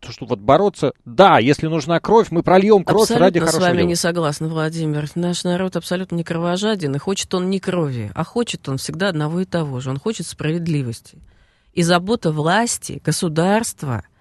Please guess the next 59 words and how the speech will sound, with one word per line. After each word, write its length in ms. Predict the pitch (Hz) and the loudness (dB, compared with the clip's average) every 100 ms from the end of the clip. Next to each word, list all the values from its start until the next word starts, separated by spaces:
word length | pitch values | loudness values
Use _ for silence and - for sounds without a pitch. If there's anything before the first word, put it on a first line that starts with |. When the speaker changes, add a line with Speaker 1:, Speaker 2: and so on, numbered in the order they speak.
| _ _ _ _ - | _ _ _ _ -4
Speaker 2:
держать 460 | 156 202 220 226 | -2 2 2 2
эту 160 | 160 160 | 0 0
норму 400 | 165 196 185 151 | 2 2 2 -2
справедливости 800 | - 147 143 165 170 185 151 147 | -2 -2 -2 -2 -2 -2 -4 -4
в 40 | |
обществе 320 | 156 - - 147 | -4 -4 -6 -4
такой, 360 | 147 - 240 | -2 -2 -2
чтобы 300 | - 180 160 - | 0 -2 -2 0
общество 480 | 160 - 170 - | 0 0 -4 -2
не 220 | 196 180 170 | 0 2 2
зверело 500 | 156 156 139 131 156 | 2 2 2 2 0
от 140 | 180 | 0
её 220 | 190 139 | 0 0
отсутствия. 520 | 151 - 160 - 139 | 0 -2 -6 -4 -4
Вот 180 | 127 147 175 | -2 -2 -4
и 20 | |
всё. 340 | - - 101 - _ _ | -4 -6 -6 -10 _ _
Я 140 | - 175 | 0 2
вообще 240 | 214 - | 2 0
считаю, 400 | 233 - 151 143 | -4 -2 0 0
что 180 | - 143 | -2 -4
я, 360 | 151 190 175 - - - - - - - | 0 2 0 0 -8 -10 -14 -14 -20 -8
э, 300 | - 165 160 | -2 0 0
такой 260 | - 175 196 | -2 -2 -2
человек, 540 | - 190 190 226 220 | 0 2 2 2 0
что 400 | - - _ 190 | -4 -8 _ 0
я 140 | 185 190 | 2 2
вообще 180 | 190 214 | 0 -4
считаю, 260 | - 175 | -2 -2
что 160 | 156 156 | -2 -8
практически 580 | - 170 - 202 - 165 | -8 -8 -6 -6 -4 -4
за 160 | 165 | -2
всё, 160 | 170 277 | -2 -2
вот 120 | 202 | -2
как 140 | 226 208 | -2 -2
в 60 | |
семье 400 | - 233 233 202 | -2 0 0 -2
дети 300 | 151 180 170 | 0 -2 -2
нашалили, 680 | 151 156 175 190 254 202 131 | -6 -4 -4 -4 -2 -4 -4
виноваты, 460 | 147 156 165 185 170 | -4 -4 -2 -4 -4
как 160 | 156 | -6
правило, 420 | - 180 143 123 | -2 -2 0 -2
родители. 540 | 131 170 233 285 147 135 | -2 -2 -4 -6 -8 -4
Если 260 | 147 - | -4 -2
ребёнок 380 | 170 180 175 147 | -2 0 -2 -4
схватил 320 | - 156 165 | -6 -6 -6
спички 380 | 156 - 160 - | -8 -8 -10 -10
и 20 | |
поджёг 440 | 143 147 156 170 170 | -8 -6 -4 -6 -4
дом, 220 | 285 285 | -4 -2
значит, 220 | 180 165 | -2 -4
ты 40 | 151 | -8
плохо 360 | 175 214 247 | -4 -4 -2
за 120 | 220 | -2
ним 200 | 175 151 | -2 -4
следишь. 440 | 160 156 147 135 - | -6 -8 -8 -8 -8
Вот 200 | 160 170 | -6 -6
и 60 | |
всё. 260 | 185 - 113 | -8 -8 -8